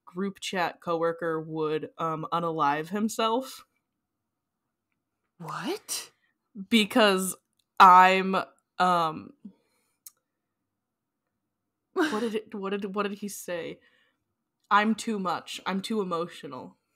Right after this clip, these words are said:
Speaker 2: Ooh. Ooh.
Speaker 1: <laughs> And then he turned, I started laughing and I was like, "Damn, I have that effect on people?
Speaker 2: What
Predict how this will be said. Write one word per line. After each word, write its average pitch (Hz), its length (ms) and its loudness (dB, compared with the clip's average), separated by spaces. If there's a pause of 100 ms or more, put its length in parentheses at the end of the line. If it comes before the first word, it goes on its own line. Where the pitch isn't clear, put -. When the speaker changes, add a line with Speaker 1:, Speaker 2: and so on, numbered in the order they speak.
(280)
Speaker 2:
Ooh. 202 340 -6 (800)
Ooh. 226 340 -4 (1080)
Speaker 1:
<laughs> - 60 2 (840)
And 240 140 -2
then 254 240 2
he 277 180 0
turned, 226 340 -6 (360)
I 240 260 10
started 214 400 -2
laughing 190 400 0
and 208 80 -2
I 180 60 -2
was 190 220 -4
like, 180 280 -4
"Damn, 175 540 -2
I 160 120 -2
have 196 240 -2
that 180 140 -4
effect 160 400 -8
on 240 200 0
people? 294 480 -4
Speaker 2:
What 247 420 -4